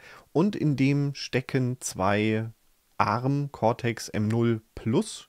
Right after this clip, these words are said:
Chips, die normalerweise mit hundertdreiunddreißig Megahertz takten. Also das ganze Gerät spielt in einer komplett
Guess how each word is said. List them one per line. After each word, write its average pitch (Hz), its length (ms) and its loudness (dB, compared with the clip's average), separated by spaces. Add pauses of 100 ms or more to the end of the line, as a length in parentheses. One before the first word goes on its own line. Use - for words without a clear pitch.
Chips, - 720 -4
die 131 180 4
normalerweise 135 680 4
mit 123 260 0
hundertdreiunddreißig 104 920 0
Megahertz 101 720 -2
takten. 175 680 -8 (100)
Also 120 260 0
das 117 260 -2
ganze 127 320 -4
Gerät 120 320 -2
spielt 120 580 -2 (180)
in 120 160 0
einer 110 240 2
komplett - 680 -2